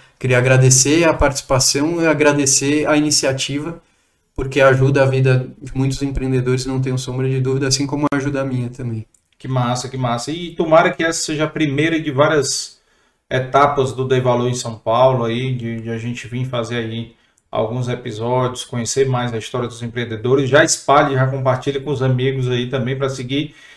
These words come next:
Speaker 2: E pode ter certeza que uma das coisas que eu já aprendi no Dei Valor é o seguinte, a nossa história nunca é tão ruim que não tem uma pior.
Speaker 1: <laughs>
Speaker 2: Entendeu? Então, assim, da, de todas as histórias que eu ouvi,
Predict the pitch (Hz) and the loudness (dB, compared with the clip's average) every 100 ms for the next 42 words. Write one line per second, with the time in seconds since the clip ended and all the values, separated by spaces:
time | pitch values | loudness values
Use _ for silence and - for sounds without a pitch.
0 | _ - 147 131 202 202 196 208 202 185 | _ -10 -8 0 4 4 4 6 6 6
1 | 131 - 156 143 113 107 - _ _ _ | 0 2 4 4 0 -10 -18 _ _ _
2 | _ _ _ _ _ - 147 185 165 147 | _ _ _ _ _ -6 0 2 4 2
3 | - 151 135 - 143 131 143 156 143 127 | 2 -2 -2 0 2 4 2 0 -2 0
4 | 127 127 120 113 117 127 127 127 - _ | 0 0 0 -2 -2 0 -2 -4 -12 _
5 | _ 120 120 135 120 117 - - 127 143 | _ -6 -6 -6 -6 -6 -10 -12 -6 -4
6 | 165 160 _ _ 143 147 143 135 139 160 | -4 -4 _ _ 0 0 0 -2 -4 -2
7 | 196 - - 175 143 143 151 160 156 156 | -2 -4 -6 -4 -2 -2 -4 -8 -8 -4
8 | 156 160 156 160 170 113 107 - _ 139 | -2 -2 -4 -6 -4 -4 -6 -12 _ 2
9 | 131 131 196 190 - - - - _ _ | 4 6 4 6 2 0 -6 -20 _ _
10 | - _ _ _ _ _ _ _ _ 147 | -20 _ _ _ _ _ _ _ _ 0
11 | 143 160 190 - - _ _ - 165 175 | 4 2 0 -6 -20 _ _ -2 0 2
12 | 190 160 165 - 196 196 151 175 185 - | 0 -2 -4 4 6 6 0 -4 -2 4
13 | 226 233 208 196 175 - 160 156 131 151 | 4 6 6 6 4 0 2 2 2 4
14 | 135 135 170 147 123 - | 4 4 2 2 -2 -8